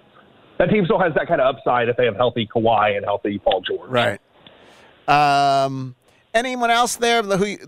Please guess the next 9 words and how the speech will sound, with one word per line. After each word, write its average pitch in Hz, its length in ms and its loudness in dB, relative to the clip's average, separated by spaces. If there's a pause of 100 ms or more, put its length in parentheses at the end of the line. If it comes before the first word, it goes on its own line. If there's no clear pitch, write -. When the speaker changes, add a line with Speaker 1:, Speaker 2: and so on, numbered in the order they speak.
(180)
Speaker 2:
among 247 300 0
those 254 240 0
who 202 100 -2
you 185 180 0
left 160 400 0
out, 135 440 -2 (300)
let's - 180 -2
see: 120 180 -2
Knicks, 139 760 -2